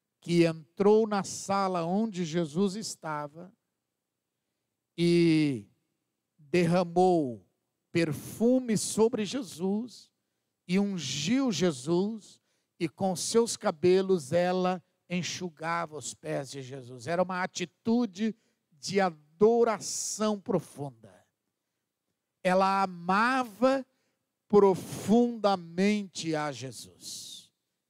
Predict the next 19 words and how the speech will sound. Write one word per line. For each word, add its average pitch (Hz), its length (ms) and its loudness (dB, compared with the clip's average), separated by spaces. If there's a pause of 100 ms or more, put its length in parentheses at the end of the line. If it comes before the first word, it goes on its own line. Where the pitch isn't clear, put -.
Irmãos 185 640 0
e 202 40 2
irmãs, 165 840 -4 (340)
posso 233 320 4
perguntar 170 580 -4
a 160 60 -2
vocês? 190 920 -8 (520)
Claro 247 420 0
que 208 140 -6
nós 175 200 -4
somos 180 420 -6
diferentes 156 720 -8
um 156 100 -14
dos 135 240 -16
outros, 123 420 -12 (540)
mas 240 180 0
na 233 160 2
sua 277 420 0
forma, 135 680 -6